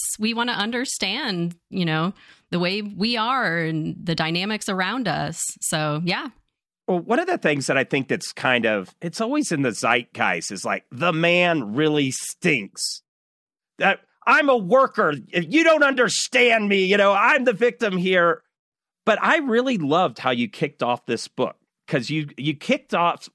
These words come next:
Speaker 2: with some inconvenient truths, as it were, that we, the average worker is working fewer hours than ever before. And you know what? Back in the day, there wasn't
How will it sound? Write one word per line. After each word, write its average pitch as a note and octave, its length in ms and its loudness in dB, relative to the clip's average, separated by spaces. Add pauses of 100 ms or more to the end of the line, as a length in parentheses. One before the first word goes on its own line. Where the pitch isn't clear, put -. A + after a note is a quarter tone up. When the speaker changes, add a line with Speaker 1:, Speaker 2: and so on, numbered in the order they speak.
Speaker 2:
with C3+ 160 -2
some A2+ 460 -2 (120)
inconvenient D3+ 840 -2
truths, E3+ 600 -2 (100)
as A2+ 240 0
it - 140 -8
were, F#2 320 -2
that A#2+ 300 2 (680)
we, C#4 520 -2
the - 140 -2
average G#3+ 460 0
worker A#2+ 440 -4
is G#2+ 200 -12
working G2+ 420 -8 (140)
fewer G#2 500 -4 (380)
hours E2 560 -10 (240)
than F#2 240 -8
ever F2+ 260 -6
before. G2 460 -8 (300)
And D3 260 0 (100)
you D3+ 100 -2
know F#3+ 140 2
what? A#3 320 -2
Back E3+ 280 2
in A#3 80 2
the F#3+ 100 2
day, D#3+ 340 2
there F#3 180 -4
wasn't F#3 500 0